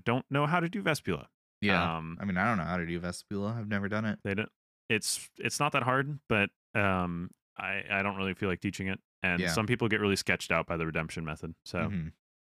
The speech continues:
Speaker 2: Yeah. So, I
Speaker 1: um,
Speaker 2: mean, th-, th-, you know, there's also a lot of people complaining about the price. They're saying it's the right price. Um, one sentiment I've seen kind of a lot of, actually, is, uh, people saying that Iron Man should be able to pay for it with Death's Coffer,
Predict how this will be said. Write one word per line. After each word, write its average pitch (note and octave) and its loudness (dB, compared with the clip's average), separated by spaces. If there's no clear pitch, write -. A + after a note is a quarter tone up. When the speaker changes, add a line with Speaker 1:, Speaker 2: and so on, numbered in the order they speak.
Speaker 2:
Yeah. F2 -2
So, C3 -2
I C#3+ 2
Speaker 1:
um, D#3+ 2
Speaker 2:
mean, D#3 -2
th-, G2+ -6
th-, - -4
you C3 2
know, G2 2
there's A#2 2
also C3 -2
a - 0
lot A2 2
of G#2 -2
people G#2+ 0
complaining F#2+ -2
about F2 -2
the - -10
price. C#3 -2
They're G2 -6
saying E2+ -4
it's - -10
the G2 -6
right G2+ 0
price. G#2 -2
Um, F#2+ 0
one C#3 0
sentiment C3+ -2
I've G2 0
seen F#2+ 0
kind F#3+ 2
of A3 -2
a E3 0
lot A2 2
of, F#2 2
actually, E2+ 0
is, F2+ -2
uh, G2+ 0
people C3+ -4
saying A#2 -2
that G#2 0
Iron F#2+ 2
Man G2 0
should - -6
be G2 0
able F#2+ 2
to F2+ 0
pay F#2+ -2
for F#2 -2
it F2 -2
with F2 -6
Death's F2 -4
Coffer, G2 -2